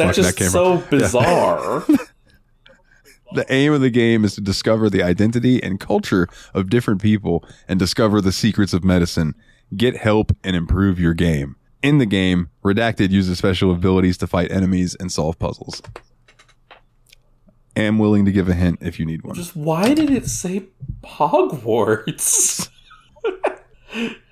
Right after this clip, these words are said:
Speaker 2: I, I, I don't know. I, m-, maybe the, because it mentioned a wizard and it just, like, put two and two toge-, I don't know, 'cause I promise you in the actual thing there is no mention of anything that would be close
Speaker 1: That's
Speaker 2: to Hogwarts.
Speaker 1: so funny.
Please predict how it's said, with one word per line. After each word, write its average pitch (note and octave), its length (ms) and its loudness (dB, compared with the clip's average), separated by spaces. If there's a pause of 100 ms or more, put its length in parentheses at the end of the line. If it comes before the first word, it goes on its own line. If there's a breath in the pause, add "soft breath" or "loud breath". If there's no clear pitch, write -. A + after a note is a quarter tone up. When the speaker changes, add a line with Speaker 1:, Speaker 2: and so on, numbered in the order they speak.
(200)
Speaker 2:
I, - 100 -8 (640)
I, F#2+ 300 -2
I F#2 120 0
don't G#2 180 2
know. F2+ 380 0 (100)
I, - 60 -4
m-, G#2+ 280 0
maybe G#2+ 300 2
the, A2+ 120 2
because G#2 340 0
it G#2+ 80 0
mentioned G2+ 320 0
a F#2 60 2
wizard G2+ 480 0 (120)
and G2 180 0
it G2 80 0
just, A2+ 300 -2
like, G2 220 0 (120)
put A#2+ 240 -2
two A2 220 0
and G2+ 120 0
two C3 180 -2
toge-, B2+ 180 -2 (100)
I A#2+ 80 -2
don't C3+ 160 2
know, B2 120 2
'cause G#2+ 100 0
I G#2+ 60 2
promise A2+ 380 -2
you F#2 60 4
in F2 80 2
the F2+ 100 2
actual F#2+ 300 0
thing G2+ 260 0
there F#2+ 120 4
is E2+ 120 2
no F2 220 2
mention F2 320 0
of E2 100 -2
anything E2+ 340 -2
that D#2 120 -4
would D#2+ 160 -8 (160)
be F#2 100 -4
close - 360 -6
Speaker 1:
That's D2+ 120 -8
Speaker 2:
to E2 60 0
Hogwarts. D2+ 240 -4
Speaker 1:
so - 40 -8 (120)
funny. F#2 360 -8